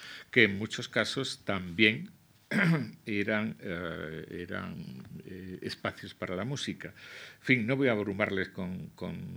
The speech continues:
ninguna relación, ni siquiera con un resumen, pero sí mencionar al menos los dos más relevantes. El Teatro Real, aquí en Madrid, un edificio de mil ochocientos cincuenta, en plena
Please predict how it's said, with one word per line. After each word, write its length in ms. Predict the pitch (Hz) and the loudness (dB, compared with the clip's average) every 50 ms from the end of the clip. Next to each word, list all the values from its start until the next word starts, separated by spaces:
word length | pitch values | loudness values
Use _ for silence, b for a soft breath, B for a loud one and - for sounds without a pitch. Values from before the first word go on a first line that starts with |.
| - - - - - - | -12 -12 -14 -16 -16 -14
ninguna 500 | - - 110 104 98 101 110 107 110 110 | -12 -10 -8 -6 -6 -4 -4 -2 0 0
relación, 640 | 104 - 110 110 107 - - - 143 143 151 165 117 | 2 2 2 2 2 2 4 4 4 6 4 0 -4
ni 100 | 113 92 | -4 -6
siquiera 360 | - - 92 98 107 104 101 | -4 -4 0 2 4 4 4
con 100 | 98 101 | 2 0
un 160 | 101 101 107 | -2 -4 -4
resumen, 500 | 101 104 - - - 127 110 110 135 170 - - | -4 -4 -4 -2 -2 0 0 0 -2 -4 -4 -2
pero 180 | - 101 92 95 | 0 0 0 0
sí 260 | - - - 110 110 | 0 0 2 2 2
mencionar 480 | 110 104 104 98 - 110 95 92 104 101 | 2 0 -2 -2 -2 -2 0 0 2 0
al 80 | 101 | 0
menos 260 | 104 104 101 107 120 120 | 0 -2 -2 -2 -2 0
los 280 | 107 87 76 76 71 | 0 -2 -2 -4 -2
dos 280 | 95 107 95 - - - B B B B B B B B B _ _ - | 0 0 0 -2 -6 -12 B B B B B B B B B _ _ -12
más 300 | - 95 95 107 110 107 | -10 -6 -2 2 4 4
relevantes. 640 | - 82 80 85 87 101 131 135 131 - - - - | 4 4 2 0 0 0 0 -2 -4 -6 -8 -8 -8
El 140 | - 78 73 | -8 -8 -8
Teatro 360 | - - 85 85 - - 90 | -4 -2 -2 -2 -2 -4 -4
Real, 420 | 82 90 101 107 117 123 131 156 - - - - _ _ _ - | 0 4 6 8 8 8 6 2 -2 -8 -18 -20 _ _ _ -18
aquí 220 | - - - - 101 | -18 -16 -8 -4 -4
en 80 | 92 87 | -4 -2
Madrid, 420 | 98 101 110 120 139 147 165 190 - | 0 0 2 4 4 2 2 -2 -6
un 160 | 92 85 85 | -6 -6 -6
edificio 500 | 87 85 - - 87 - - 92 82 80 | -6 -6 -6 -6 -8 -6 -4 -6 -4 -4
de 60 | 82 | -4
mil 160 | 87 87 85 | -6 -6 -8
ochocientos 580 | 87 - - 92 - - 85 82 - 92 - - | -8 -8 -10 -10 -10 -10 -10 -8 -8 -8 -8 -6
cincuenta, 760 | - 110 117 123 - - 147 139 139 139 - 151 151 151 147 | -6 -6 -6 -6 -4 -2 -2 -2 -2 -6 -6 -6 -6 -6 -6
en 100 | - - | -6 -8
plena 720 | - - - 85 82 80 - 90 90 - - - - - | -10 -10 -10 -8 -8 -8 -8 -8 -8 -8 -10 -10 -12 -12